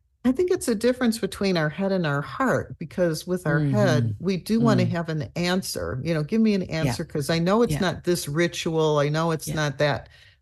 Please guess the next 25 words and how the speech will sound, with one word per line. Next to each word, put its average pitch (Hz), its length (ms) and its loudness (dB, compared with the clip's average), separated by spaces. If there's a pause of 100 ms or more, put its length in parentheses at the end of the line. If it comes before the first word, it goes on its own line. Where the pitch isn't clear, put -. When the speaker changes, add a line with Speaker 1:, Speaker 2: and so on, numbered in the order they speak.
(160)
Speaker 1:
flavor 160 500 2
of 143 120 -2
religion. 139 520 -2
I 139 120 -2
know 143 240 0
it's 139 200 -4
not 143 240 -2
this, 139 220 -2
it's 131 180 -8
not 143 240 0
that. 147 340 0 (420)
But 151 240 0
when 214 400 2
you 208 260 2
have 135 680 0 (280)
an, 147 300 -2
an 156 140 -2
experience 143 1400 -2 (580)
of, 135 400 -2 (180)
um, 117 520 -2 (360)
a, 147 60 -10 (140)
a 143 60 -4
synchronicity, 185 1200 -2 (420)
uh, 127 200 -4 (120)
of - 320 -8